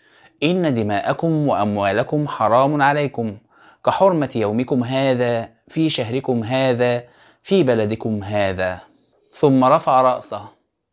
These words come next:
فقال: "ألا هل بلغت؟ ألا هل بلغت؟" فقالوا: "نعم." قال: "اللهم اشهد، اللهم اشهد." قال عبد الله بن عباس رضي الله عنه وأرضاه: "فوالذي نفسي بيده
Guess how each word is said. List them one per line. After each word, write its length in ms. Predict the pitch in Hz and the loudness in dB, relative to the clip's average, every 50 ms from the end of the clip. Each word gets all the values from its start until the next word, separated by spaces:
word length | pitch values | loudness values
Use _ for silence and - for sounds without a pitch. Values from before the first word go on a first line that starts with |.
| _ _ _ _ | _ _ _ _
فقال: 680 | - 110 113 113 - - 127 123 120 117 113 110 104 - _ _ _ _ _ _ _ _ _ _ - | -4 -4 -4 -2 0 0 2 2 2 0 -2 -6 -10 -14 _ _ _ _ _ _ _ _ _ _ 0
"ألا 180 | 117 123 120 110 | 2 2 2 2
هل 260 | 113 131 151 156 147 | 2 0 0 0 0
بلغت؟ 760 | 143 147 143 143 147 151 156 151 - - - - - - _ _ _ _ _ _ _ _ _ _ - | 0 0 0 0 0 0 0 -2 -6 -14 -18 -20 -20 -20 _ _ _ _ _ _ _ _ _ _ 0
ألا 200 | 127 127 127 123 | 2 2 2 2
هل 240 | 120 123 147 151 147 | 2 0 0 0 2
بلغت؟" 640 | 143 143 143 139 147 165 160 - - - - - _ _ _ _ _ _ _ | 2 2 2 2 0 0 -2 -6 -12 -18 -20 -20 _ _ _ _ _ _ _
فقالوا: 640 | - - 147 139 - - 160 147 139 117 110 107 | -2 0 0 0 2 4 4 4 4 4 2 -2
"نعم." 360 | 104 104 107 101 101 107 104 - _ _ _ _ _ _ _ _ _ _ _ | -2 -2 -4 -4 -4 -6 -8 -12 _ _ _ _ _ _ _ _ _ _ _
قال: 500 | - 156 147 139 131 123 120 117 117 113 - _ _ _ _ _ 123 | 2 4 6 6 6 4 2 -2 -6 -10 -16 _ _ _ _ _ -6
"اللهم 600 | 117 113 117 120 123 120 120 135 143 143 139 139 | -4 -2 0 2 2 2 0 -2 -4 -2 -2 -4
اشهد، 380 | 135 - - - 117 110 104 - _ _ _ _ _ _ _ _ _ _ 117 | -4 -6 -6 -6 -8 -10 -10 -14 _ _ _ _ _ _ _ _ _ _ 0
اللهم 600 | 127 135 139 143 147 147 147 160 165 147 123 113 | 2 2 4 4 4 4 2 0 -2 -2 -2 -2
اشهد." 340 | 110 - - - - 98 - - _ _ _ _ _ _ _ _ _ _ _ _ _ | -4 -6 -10 -10 -12 -12 -14 -18 _ _ _ _ _ _ _ _ _ _ _ _ _
قال 240 | - 175 180 175 160 | 4 6 8 8 8
عبد 240 | 120 117 117 104 98 | 6 4 4 2 -2
الله 300 | 98 101 113 143 170 147 | -2 0 2 2 0 0
بن 120 | 113 110 | -2 0
عباس 500 | 104 90 92 95 101 123 143 131 - - | 0 -2 -2 -2 -4 -4 -4 -4 -6 -6
رضي 260 | 113 131 143 131 120 107 | -4 -4 -2 -2 -4 -4
الله 400 | 98 101 107 127 143 131 123 120 | -4 -4 -2 -2 -2 -2 -2 -4
عنه 180 | 135 139 139 | -4 -4 -4
وأرضاه: 500 | 127 123 127 120 127 135 147 151 147 - _ _ _ _ _ _ _ _ _ _ | -4 -4 -6 -2 0 0 0 0 -2 -8 _ _ _ _ _ _ _ _ _ _
"فوالذي 600 | - 107 98 95 95 98 107 139 160 156 151 143 131 | -2 0 0 0 0 2 2 2 4 4 2 2 2
نفسي 380 | 151 175 - - - 127 120 | 0 -2 -2 -4 -2 -2 -2
بيده 360 | 120 123 135 139 139 139 143 | 0 0 0 0 0 -2 -4